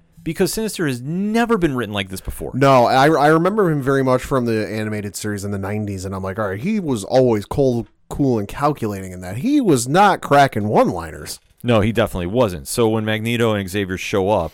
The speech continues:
Speaker 1: and they meet what they think is the first version of
Speaker 2: Yeah.
Speaker 1: Sinister,
Speaker 2: Yeah.
Speaker 1: who is sitting on a throne, Sinister is not really caring what they're talking about, per se.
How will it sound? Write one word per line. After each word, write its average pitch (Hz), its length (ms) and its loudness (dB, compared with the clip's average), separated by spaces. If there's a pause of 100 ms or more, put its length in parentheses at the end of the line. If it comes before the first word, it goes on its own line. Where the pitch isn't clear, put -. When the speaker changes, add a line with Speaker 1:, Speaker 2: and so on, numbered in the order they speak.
(400)
Speaker 1:
and 107 200 -4
they 104 120 0
meet 113 360 -2 (100)
what 98 160 -2
they 95 140 -4
think 101 200 -8
is 87 120 -6
the 82 100 -8
first - 380 -6
version 90 500 -4
of 92 220 -8
Speaker 2:
Yeah. 98 120 -4
Speaker 1:
Sinister, 87 500 -4 (120)
Speaker 2:
Yeah. 98 180 -8
Speaker 1:
who 110 100 -2
is 104 120 -4
sitting 107 240 -8
on 101 140 -4
a 98 40 -6
throne, 92 480 -4 (640)
Sinister 196 460 -6
is 117 260 -4
not 147 220 -4
really 117 400 -4
caring 127 340 -10
what 113 140 -4
they're 101 120 -6
talking 139 360 -8
about, 175 260 -6
per 175 120 -8
se. 185 340 -8